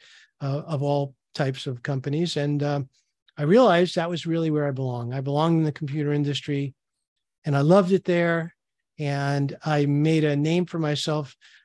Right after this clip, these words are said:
not just in, in being an engineer with computers, but later in selling semiconductors as one of the top salespeople, uh,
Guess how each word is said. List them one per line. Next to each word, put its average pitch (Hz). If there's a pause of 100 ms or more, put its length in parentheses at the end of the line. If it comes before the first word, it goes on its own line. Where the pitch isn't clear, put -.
(120)
not 190
just 214
in, 156 (140)
in 151
being 165
an 151
engineer 151
with 160
computers, 139
but 143 (400)
later 170
in 147
selling 175
semiconductors 147
as 139
one 147
of 139
the 143
top 151
salespeople, 147 (500)
uh, 135